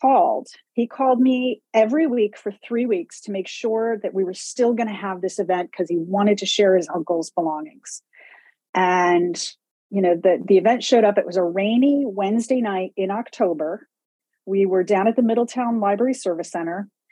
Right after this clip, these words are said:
And, you know, Mister Swanson called me that morning just to make sure we were gonna be there.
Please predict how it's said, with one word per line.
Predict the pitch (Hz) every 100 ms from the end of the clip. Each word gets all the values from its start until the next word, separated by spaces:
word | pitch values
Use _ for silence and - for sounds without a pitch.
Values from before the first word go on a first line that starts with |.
| _ _ _ _ 202
And, | 190 185 185 185
you | 208
know, | 175
Mister | 196 226 220
Swanson | - 233 233 240
called | - 240 240
me | 240
that | 233 - -
morning | 233 240 226 208
just | - 247 240 -
to | 233
make | 208
sure | 202 208
we | 190 185
were |
gonna | 180 185
be | 185 202
there. | 208 185 165 151